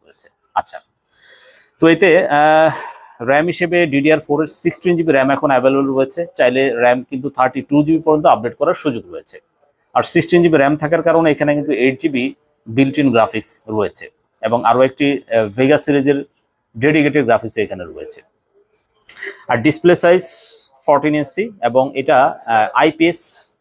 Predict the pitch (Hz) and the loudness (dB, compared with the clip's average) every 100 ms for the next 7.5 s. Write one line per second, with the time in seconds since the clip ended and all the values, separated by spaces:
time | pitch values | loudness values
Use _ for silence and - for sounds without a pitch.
0 | _ _ _ - 151 160 147 139 117 - | _ _ _ -4 -2 2 2 2 0 -4
1 | 101 87 - 78 - - - - _ _ | -6 -6 -8 -10 -10 -12 -14 -14 _ _
2 | _ _ - 135 165 160 160 160 156 143 | _ _ -2 0 4 4 2 2 2 0
3 | 151 151 151 147 156 156 151 143 143 143 | -4 -4 -6 -8 -8 -6 -4 -4 -4 -2
4 | 139 143 135 135 123 165 170 143 127 123 | -2 -2 2 2 2 -4 -4 0 2 2
5 | 120 113 113 131 139 127 127 - 135 143 | 2 2 2 0 -2 -2 -2 -2 0 0
6 | 139 131 131 127 101 110 - 131 196 190 | 0 -2 0 0 0 -2 -4 0 0 -2
7 | 131 107 85 82 - | -6 -8 -10 -14 -16